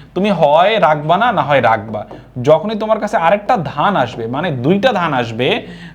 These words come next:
তখনই তোমাকে কি করতে হবে? এটাকে গমে কনভার্ট করতে হবে। মা-, তার মানে প্রতি দুইটা মিলে এখানে অন্য কিছু হচ্ছে। প্রিভিয়াস পর্বে প্রতি পাঁচটা মিলে অন্য কিছু হয়েছে, এখন প্রতি দুইটা মিলে অন্য কিছু হবে,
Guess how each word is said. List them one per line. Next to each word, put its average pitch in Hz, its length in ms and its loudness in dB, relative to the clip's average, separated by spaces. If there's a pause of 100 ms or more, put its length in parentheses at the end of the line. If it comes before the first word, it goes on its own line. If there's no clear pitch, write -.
তখনই 233 300 2
তোমাকে 214 320 0
কি 202 120 -6
করতে 202 240 0
হবে? 220 100 0
এটাকে 185 200 2
গমে 135 260 0
কনভার্ট 131 360 -2
করতে 113 240 -8
হবে। 107 120 -6 (320)
মা-, 185 100 -2
তার 214 220 0
মানে 240 140 -2
প্রতি 247 400 0
দুইটা 185 280 4
মিলে 190 240 4
এখানে 175 220 -2
অন্য 143 220 -2
কিছু 143 220 -6
হচ্ছে। 120 280 -6 (360)
প্রিভিয়াস 196 500 4
পর্বে 208 220 2
প্রতি 185 280 -2
পাঁচটা 196 420 -2
মিলে 185 220 2
অন্য 156 200 0
কিছু 165 240 -8
হয়েছে, 117 400 -4 (300)
এখন 170 220 -4
প্রতি 185 320 2
দুইটা 156 340 0
মিলে 143 240 -2
অন্য 113 200 -6
কিছু 113 240 -8
হবে, 107 200 -6